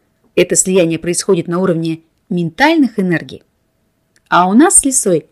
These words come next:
на гораздо более тонких, которые мы называем любовью. В вашем случае процесс имеет однобокий характер,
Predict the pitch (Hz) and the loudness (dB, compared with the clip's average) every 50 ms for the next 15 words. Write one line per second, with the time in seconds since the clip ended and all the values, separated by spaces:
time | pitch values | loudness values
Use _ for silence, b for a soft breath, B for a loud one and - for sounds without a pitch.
0 | _ _ _ _ _ _ _ - 180 170 160 226 269 302 302 285 320 294 277 311 | _ _ _ _ _ _ _ -8 -6 -2 2 2 2 2 2 0 0 0 2 2
1 | 311 330 330 330 - - 240 202 180 156 - - - - _ _ _ _ _ _ | 0 0 -2 -2 0 2 2 2 2 -2 -6 -10 -12 -12 _ _ _ _ _ _
2 | _ _ _ - 165 170 - 190 180 175 170 170 165 165 156 147 160 160 190 226 | _ _ _ -8 -6 -4 -2 0 0 0 0 0 -2 -4 -4 -4 -2 0 2 2
3 | 247 240 226 208 208 _ _ _ _ - 180 170 185 175 170 170 165 170 - - | 2 2 0 -2 -4 _ _ _ _ -10 -6 -4 -4 -4 -4 -6 -8 -8 -10 -12
4 | - 220 _ _ _ _ _ _ _ _ _ _ _ _ _ _ _ _ _ _ | -16 -18 _ _ _ _ _ _ _ _ _ _ _ _ _ _ _ _ _ _
5 | _ _ _ - - 165 156 160 196 240 294 302 - 285 262 - - 233 214 - | _ _ _ -14 -12 -6 0 2 4 4 4 4 2 2 0 2 2 0 0 0
6 | - 185 - - 190 190 - 294 285 - 254 240 240 262 262 262 262 233 247 269 | -2 -4 -2 -2 -4 -4 -2 -2 -2 0 0 2 2 2 0 -2 0 0 2 2
7 | 240 202 180 156 - - - - 165 160 147 - - - - | 2 2 0 -2 -4 -10 -8 -6 -6 -6 -6 -8 -8 -16 -18